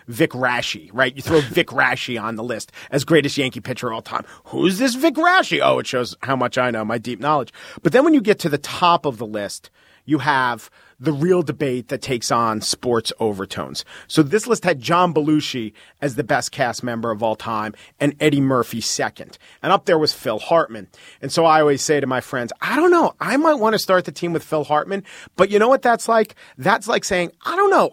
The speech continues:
I might wanna start the team with Scottie Pippen," right? It's true, he could do all these things, but you really wanna start with Michael Jordan. But then you have the conversation, hey, is Eddie Murphy more of an Allen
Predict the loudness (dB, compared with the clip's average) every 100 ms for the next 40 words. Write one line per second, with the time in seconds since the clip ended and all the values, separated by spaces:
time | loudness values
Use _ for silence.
0 | -4 -6 -2 0 2 2 2 2 2 0
1 | -2 -2 -2 -2 2 2 0 -4 -4 -4
2 | -2 0 0 -4 -10 -2 -2 -2 -8 -2
3 | 2 4 4 2 2 0 0 -2 2 2
4 | 2 0 -6 -2 0 0 -2 -10 -18 -6
5 | -2 0 0 4 4 4 4 4 2 2
6 | 2 2 -2 -4 -4 -4 0 0 0 -6
7 | -12 -4 -2 0 2 2 2 -2 -4 -2
8 | 2 2 2 -2 -2 -2 -2 -6 -4 -2
9 | -2 -6 -16 -4 -2 -2 2 2 2 4
10 | 2 2 -2 0 2 4 4 0 0 0
11 | 2 -2